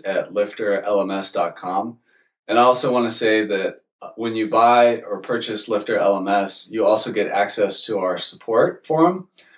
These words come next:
So we're gonna have discussions there where you can really help find the best theme, uh, for your business or your education application. So it's just one of the perks of, of joining the Lifter L M S community,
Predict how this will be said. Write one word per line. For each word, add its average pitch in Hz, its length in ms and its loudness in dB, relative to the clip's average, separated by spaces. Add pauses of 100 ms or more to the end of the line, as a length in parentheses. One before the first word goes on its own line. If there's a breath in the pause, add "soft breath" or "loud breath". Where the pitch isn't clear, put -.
(260 soft breath)
So 117 300 2
we're 127 160 4
gonna 135 220 4
have 120 260 4
discussions 117 600 0
there 104 580 2
where 95 400 0
you 101 200 -8
can 107 160 -8
really 98 480 2
help - 260 0
find 98 380 0
the 95 60 -6
best 95 360 -2
theme, 92 420 -4 (540 loud breath)
uh, 82 480 0
for 104 260 2
your 98 240 4
business 95 420 -2
or 92 140 -2
your 95 520 2
education 95 880 -4
application. 90 840 -2 (440 soft breath)
So 101 280 6
it's 110 120 2
just 143 160 2
one 135 120 4
of 120 60 4
the 107 100 2
perks 104 380 2
of, 95 220 -2
of 95 260 -6
joining 98 380 2
the 92 120 -2
Lifter 95 360 -2
L 92 160 0
M 92 80 -6
S 92 180 -4
community, 95 720 -4